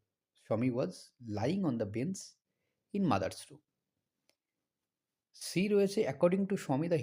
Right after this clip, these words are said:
headmaster was not afraid of Samuel।" যে স্বামীর মতে হেডমাস্টার নাকি স্যামুয়েলকে ভয় পায় না, কিন্তু মিথ্যা হবে, এটা ফলস হবে, কারণ তারা বলেছিল, অর্থাৎ সেখানে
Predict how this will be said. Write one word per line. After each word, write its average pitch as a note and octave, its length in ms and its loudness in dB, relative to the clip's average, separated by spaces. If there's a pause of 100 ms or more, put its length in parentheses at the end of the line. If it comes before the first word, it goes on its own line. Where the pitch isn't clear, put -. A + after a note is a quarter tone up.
(100)
headmaster F3+ 540 -2
was F3 200 -2
not E3 180 -2
afraid C3 340 -2
of G#2+ 140 -2
Samuel।" G2+ 400 -8
যে B2 120 -12
স্বামীর C3+ 320 0
মতে E3 220 0
হেডমাস্টার B2 480 -2
নাকি C3+ 260 -4
স্যামুয়েলকে C3 460 -2
ভয় G2+ 260 2
পায় E2+ 140 -10
না, - 140 -20 (760)
কিন্তু B2+ 180 -2
মিথ্যা D#3+ 360 -2 (540)
হবে, C#3+ 240 0
এটা D#3+ 220 -10 (160)
ফলস D3 320 2
হবে, D3 140 -2
কারণ D3+ 320 -2 (580)
তারা A#2 160 6
বলেছিল, C#3 420 4
অর্থাৎ G#2 400 -4 (800)
সেখানে A#2 280 -4